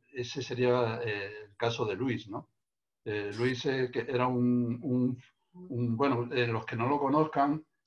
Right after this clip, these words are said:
eh, hay un libro que seguro, lo, se lo había mostrado aquí, pero seguro que ya lo, le sonará, que es, eh, Un viejo que leía novelas de amor, es, es la novela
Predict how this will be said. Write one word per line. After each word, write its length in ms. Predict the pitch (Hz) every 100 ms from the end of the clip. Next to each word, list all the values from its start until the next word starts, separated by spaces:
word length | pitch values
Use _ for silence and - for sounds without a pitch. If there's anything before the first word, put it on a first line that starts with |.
| -
eh, 280 | 117 107 101
hay 140 | 131 127
un 140 | 127
libro 240 | 139 139
que 100 | 127
seguro, 440 | 120 107 117 135 123
lo, 120 | 104
se 100 | -
lo 60 | 101
había 120 | 113
mostrado 300 | 113 113 113
aquí, 220 | 110 120
pero 220 | 117 107
seguro 320 | 95 104 110 113
que 100 | 107
ya 160 | 110
lo, 180 | 107 107 _ _ _ _
le 140 | 110
sonará, 520 | 98 110 107 120 113 117
que 200 | 107 117
es, 220 | 117 -
eh, 180 | 127 113
Un 160 | 139 127
viejo 260 | 135 123 120
que 100 | 120
leía 280 | 123 131
novelas 480 | 127 113 123 127 120
de 80 | 117
amor, 380 | 117 139 127 110
es, 200 | 110 -
es 160 | 117 117
la 160 | 104
novela 500 | 113 113 117 117 117